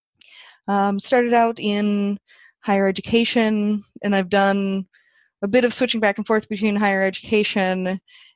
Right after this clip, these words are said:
and corporate, but most of my work nowadays is workplace training. And so I have,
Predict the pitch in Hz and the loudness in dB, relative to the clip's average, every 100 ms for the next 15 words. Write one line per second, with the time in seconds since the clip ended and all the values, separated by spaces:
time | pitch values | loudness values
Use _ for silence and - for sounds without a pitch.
0 | _ 185 180 180 - 214 - 202 180 180 | _ -2 -2 -2 0 -2 0 -2 -2 -2
1 | 185 180 226 247 302 302 - 247 220 208 | 0 0 2 4 4 2 0 0 0 0
2 | 196 - 180 180 175 170 180 - 180 180 | -2 -2 -2 0 -2 -2 -4 -4 -4 -4
3 | 180 - - _ _ _ 190 196 - 180 | -4 -6 -10 _ _ _ -6 -6 -2 -2
4 | - - 160 160 170 208 254 _ _ _ | -2 -8 -6 -4 -4 -4 -6 _ _ _
5 | _ _ _ _ _ _ _ _ _ 180 | _ _ _ _ _ _ _ _ _ -8
6 | 180 175 175 170 170 170 165 - _ _ | -4 -4 -4 -4 -4 -6 -10 -16 _ _
7 | _ _ _ - - 190 175 185 196 202 | _ _ _ -12 -2 0 2 0 0 2
8 | 202 196 - | 2 -2 -12